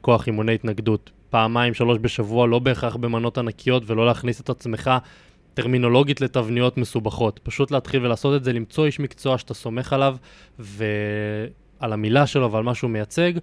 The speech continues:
ופשוט לרוץ עם זה. אימוני כוח זה הדבר הכי... להיות חזק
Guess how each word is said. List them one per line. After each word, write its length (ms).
ופשוט 380
לרוץ 320
עם 100
זה. 300
אימוני 440
כוח 580
זה 140
הדבר 360
הכי... 200
להיות 280
חזק 440